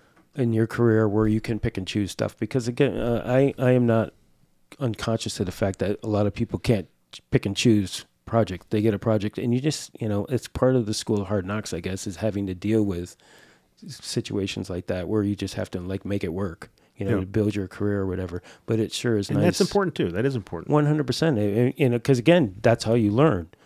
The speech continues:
Speaker 1: You know, that's how you learn how to deal with U P Ms who are unreasonable and, you know, in situations and figure out, "Oh, okay, well, they said that this was gonna happen, but at the end of the day,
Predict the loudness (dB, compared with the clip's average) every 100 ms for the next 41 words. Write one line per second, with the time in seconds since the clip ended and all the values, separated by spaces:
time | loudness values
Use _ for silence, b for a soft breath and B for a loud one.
0 | b b -2 2 2 2 2 2 2 2
1 | 2 0 -2 0 0 2 0 -2 -4 -4
2 | -4 -4 -4 -4 -2 -2 0 0 0 -2
3 | -4 -4 -4 -6 -8 B B B B B
4 | -6 -6 -6 -6 -6 -4 0 0 0 -4
5 | -4 -4 -2 0 0 -2 -2 -2 -2 -2
6 | -6 -4 -4 -6 -12 b b b _ -4
7 | 0 0 2 0 0 -2 -2 -6 -6 -4
8 | -4 -4 -2 -2 -2 -4 -4 -4 -4 -4
9 | -2 -4